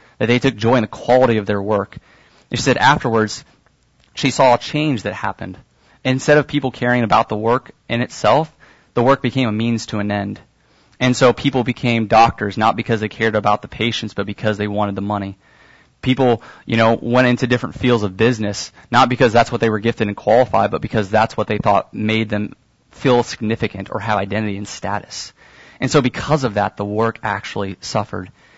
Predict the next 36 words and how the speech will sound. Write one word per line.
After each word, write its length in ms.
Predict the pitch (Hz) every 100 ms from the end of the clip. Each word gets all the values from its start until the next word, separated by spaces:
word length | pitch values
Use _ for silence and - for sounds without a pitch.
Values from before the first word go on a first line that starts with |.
| _
And 100 | 117
society 380 | 113 - 113 117
as 80 | 107
a 20 |
whole 180 | - 113
began 300 | 110 107 107
to 40 | 104
crumble 320 | - 110 101
because 260 | 104 104
no 120 | 107 107
one 200 | 107 104
cared 340 | - 113 107
any 180 | 110 104
longer 400 | 101 110 107 104
about 240 | 104 101
what 160 | 107 -
was 120 | 104
worth 200 | 107 98 104
doing. 400 | 110 107 95 101 - -
They 100 | 107
merely 300 | 104 113 107
cared 260 | - 113 104
what 240 | 101 -
they 140 | 110 107
could 240 | 95 92
do 400 | 110 107 95 98 _ _ _ _
to 100 | -
get 280 | 98 101 98
the 140 | - 98
ends 160 | 95
that 100 | -
they 80 | 104
wanted. 460 | 98 98 101 107 - _ _ _ _ _ _ _ _ _
And 160 | - -
so 100 | 123
she, 440 | - 151 143 -